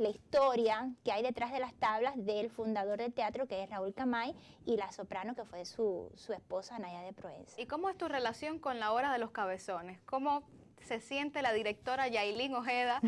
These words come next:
Speaker 1: <laughs>
Speaker 2: dirigiendo esta, este espacio emblemático de, de la
Speaker 1: Sí.
Speaker 2: radio y de la Asociación Hermanos Saiz?
Speaker 1: Bueno, yo,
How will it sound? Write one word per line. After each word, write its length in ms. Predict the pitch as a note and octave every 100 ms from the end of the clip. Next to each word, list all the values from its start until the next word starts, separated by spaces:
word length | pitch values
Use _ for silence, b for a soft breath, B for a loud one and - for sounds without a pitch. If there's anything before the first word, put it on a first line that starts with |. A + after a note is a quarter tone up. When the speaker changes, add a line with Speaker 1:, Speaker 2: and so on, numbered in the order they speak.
| G#3+
Speaker 1:
<laughs> 260 | D4+ C#4 C#4+
Speaker 2:
dirigiendo 600 | B3 B3+ C4+ B3+ C#4+ C#4+ B3+ A3+
esta, 680 | A#3+ B3 D4 A#3 G3 F3+ G#3 B B B B -
este 240 | B3+ C4 C#4+
espacio 440 | - B3+ C4 D#4
emblemático 840 | C#4+ B3+ G#3+ A3 D4+ A#3 G#3 F#3 F#3 A3+
de, 240 | G#3+ G3+
de 160 | A3+ A3
la 140 | G3+
Speaker 1:
Sí. 80 | G#3+
Speaker 2:
radio 380 | A#3 C4 D4 B3+
y 60 | A3+
de 80 | G3
la 60 |
Asociación 500 | G#3 G#3 G3+ F#3+ A3+
Hermanos 300 | C#4 A#3+ B3+
Saiz? 340 | G#3+ E3 D#3+ -
Speaker 1:
Bueno, 300 | A3 A3+ A#3+
yo, 400 | G3+ G3 G#3+